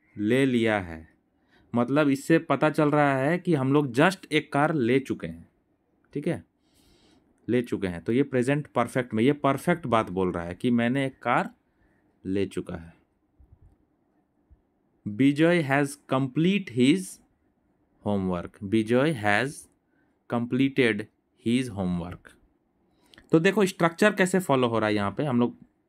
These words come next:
देखेंगे। यहाँ पे देखो I, I यूज़ हुआ है, I एक एक्सेप-, एक्सेप्शनल केस है। हम क्या बोले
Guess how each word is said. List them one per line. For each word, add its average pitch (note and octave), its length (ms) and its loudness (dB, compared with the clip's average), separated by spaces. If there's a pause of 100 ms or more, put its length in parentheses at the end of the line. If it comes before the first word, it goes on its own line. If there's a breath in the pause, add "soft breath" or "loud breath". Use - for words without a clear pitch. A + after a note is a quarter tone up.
(100)
देखेंगे। A#2 460 0
यहाँ G2+ 180 -2
पे D3+ 180 -2 (480 loud breath)
देखो D3+ 240 2 (240)
I, A#2+ 340 2 (340)
I B2 120 2
यूज़ D#3 300 2
हुआ E3 180 2
है, A#3 120 -8 (640 soft breath)
I D3 160 6
एक G3 200 0
एक्सेप-, D#3+ 480 0
एक्सेप्शनल F3+ 600 2
केस G#2 300 -2
है। E2 160 -8 (540)
हम A#2 160 0
क्या D3+ 180 2
बोले D3+ 240 0